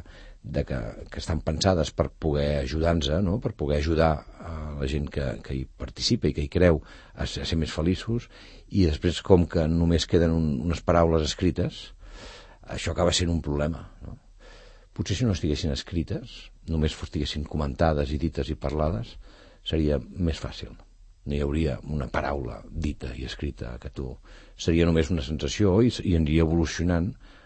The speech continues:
en funció de la gent i, per tant, no hi hauria aquesta sensació rígida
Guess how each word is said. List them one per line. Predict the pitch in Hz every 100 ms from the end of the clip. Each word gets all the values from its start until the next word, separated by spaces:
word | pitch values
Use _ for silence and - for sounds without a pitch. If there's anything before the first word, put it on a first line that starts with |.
| -
en | 73
funció | 87 80 90
de | 85
la | 82
gent | 98
i, | 107
per | 76
tant, | 82 82 - - -
no | -
hi | 87
hauria | 82 82
aquesta | 76 78 - 78
sensació | 82 78 - 82
rígida | 87 82 82 80